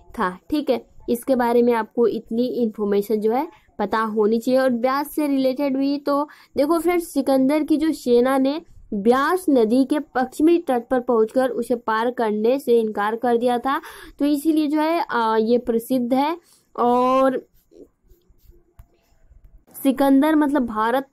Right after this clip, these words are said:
कब लौटा? तो आपको पता होना चाहिए सिकंदर स्थल मार्ग द्वारा तीन सौ पच्चीस ईसा पूर्व में भारत से लौटा था। ठीक है, और उसकी मृत्यु कब हुई थी? तो सिकंदर की मृत्यु जो हुई थी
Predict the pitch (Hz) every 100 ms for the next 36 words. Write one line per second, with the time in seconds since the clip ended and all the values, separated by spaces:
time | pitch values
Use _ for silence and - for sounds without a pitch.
0 | - 254 240 262 247 247 262 339 - _
1 | 247 233 233 240 240 240 254 254 247 254
2 | 254 269 262 240 226 226 262 - 220 -
3 | 262 254 220 220 233 233 233 220 285 -
4 | - - - - _ - 285 320 349 339
5 | 349 349 349 277 240 - 240 302 - -
6 | - _ - 240 320 320 311 254 240 240
7 | 285 240 208 208 226 311 294 240 196 190
8 | 208 208 190 - _ - - 302 330 269
9 | 196 - - - 254 269 277 285 294 -
10 | - 254 - 294 254 254 - 311 320 311
11 | 311 320 330 339 349 330 294 277 277 320
12 | 320 330 277 247 233 233 285 285 302 294
13 | 294 320 349